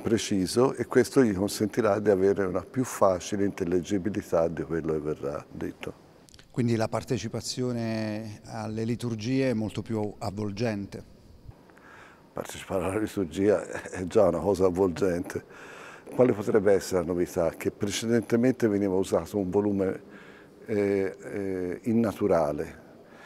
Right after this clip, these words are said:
Speaker 1: e la percezione era che veniva il suono da, da, da questi diffusori posti anche ai lati.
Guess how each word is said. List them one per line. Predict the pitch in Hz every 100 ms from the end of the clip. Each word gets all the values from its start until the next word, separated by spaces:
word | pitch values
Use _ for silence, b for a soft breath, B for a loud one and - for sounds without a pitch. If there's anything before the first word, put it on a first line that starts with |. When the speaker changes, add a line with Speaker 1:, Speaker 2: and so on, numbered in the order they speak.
| B B
Speaker 1:
e | - 110
la | 113
percezione | 117 - 123 - 147 131
era | 110 117 113
che | 95
veniva | 95 101 107 104
il | 101
suono | - - 107 101 95 101 92 - B B B B B
da, | - 101 -
da, | 127 107 101
da | 110 101 101
questi | - 113 113
diffusori | 110 - 120 101 107 107 101 98 95
posti | - 110 107 -
anche | 101 95 101
ai |
lati. | 92 85 82 - 92